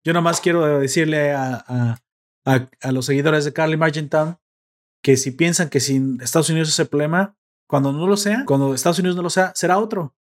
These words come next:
Hoy China tenemos lo mismo. ¿Qué está pasando con, con los países cerca de China, el ter-, contra Hong Kong, el terror-, el terrorismo político que está aplicando este país? Siempre va a haber un poderoso que trate de abusar del poder, siempre, siempre, siempre.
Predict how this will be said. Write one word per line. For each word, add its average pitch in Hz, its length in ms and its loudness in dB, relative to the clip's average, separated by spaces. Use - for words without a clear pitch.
Hoy 151 200 4
China 156 340 -2
tenemos 139 340 -2
lo 131 80 2
mismo. 147 240 0
¿Qué 131 80 -4
está 143 180 0
pasando 147 380 0
con, 123 400 0
con 135 180 0
los 127 120 0
países 135 300 -2
cerca 147 220 2
de 131 120 2
China, 147 420 0
el 127 520 0
ter-, 120 340 0
contra 131 280 0
Hong 139 220 -2
Kong, 156 340 0
el 131 180 -2
terror-, 131 480 0
el 139 140 -4
terrorismo 135 420 -2
político 135 380 -2
que - 100 -2
está 135 720 -2
aplicando 131 400 2
este 135 180 -4
país? 143 400 -2
Siempre 196 420 0
va 175 80 0
a - 40 2
haber 175 140 -2
un 180 120 -4
poderoso 151 580 0
que 139 160 4
trate 131 280 -2
de 139 40 4
abusar 127 300 0
del 131 140 -2
poder, 123 240 -2
siempre, 147 760 -2
siempre, 131 500 0
siempre. 127 460 0